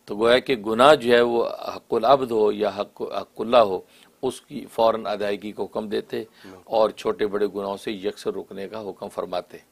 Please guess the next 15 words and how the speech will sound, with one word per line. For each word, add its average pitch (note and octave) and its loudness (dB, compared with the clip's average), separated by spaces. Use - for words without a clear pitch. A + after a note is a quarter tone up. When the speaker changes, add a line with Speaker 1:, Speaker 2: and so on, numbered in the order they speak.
Speaker 1:
और A2 0
ये B2+ 4
फरमाते A#2 2
कि B2 -2
गुनाहों A2+ -2
से B2+ -4
बचना G#2+ -4
असल B2 -2
में A#2 -8
सबसे A2 -12
बड़ी G#2 -6
विलायत G#2 -2
और G2 -12
बुजुर्गी G2+ -8
है, F#2 -6